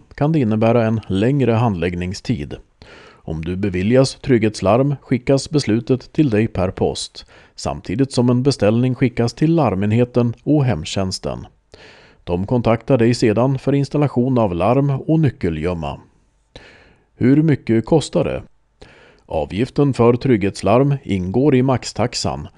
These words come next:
och är baserat på ditt hushålls inkomst, och du betalar som mest trehundratrettiotvå kronor per månad.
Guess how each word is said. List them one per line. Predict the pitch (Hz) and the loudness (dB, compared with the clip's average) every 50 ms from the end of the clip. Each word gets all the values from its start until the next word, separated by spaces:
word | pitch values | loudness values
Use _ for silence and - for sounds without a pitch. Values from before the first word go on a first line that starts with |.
| _ _ _ | _ _ _
och | _ - 82 85 | _ -10 -8 -8
är | 80 | -6
baserat | 78 80 - - - 101 107 120 127 123 - | -6 -6 -6 -4 -4 -2 0 2 0 0 -2
på | - - 113 | -2 -2 0
ditt | 127 135 - - | 0 0 0 0
hushålls | 120 101 - - - 123 139 143 - - | -2 -2 0 0 0 0 0 0 0 -2
inkomst, | 120 92 87 - - 117 131 143 143 - - - - _ | -4 -4 -4 -4 -2 0 0 0 -2 -6 -10 -20 -20 _
och | - - - - - - 80 | -20 -20 -20 -18 -12 -10 -10
du | 82 | -8
betalar | 80 98 - - 95 101 104 101 101 104 | -8 -8 -4 -2 0 0 2 2 0 0
som | - - 95 87 | -2 -4 -4 -4
mest | 82 87 95 131 156 - - - - - - | -4 -2 -2 -2 -2 -2 -4 -12 -16 -10 -2
trehundratrettiotvå | 117 117 117 120 120 120 - - 123 110 - 110 104 - - 156 147 | 0 0 2 2 0 0 0 -2 -4 -2 0 -2 -2 0 0 -2 -2
kronor | 147 - 139 110 92 101 101 104 - | 0 0 0 0 2 2 0 -2 -2
per | - 113 110 120 | -2 -2 0 0
månad. | 113 95 85 82 80 82 78 71 - - | 0 -2 -2 -4 -6 -6 -8 -8 -10 -14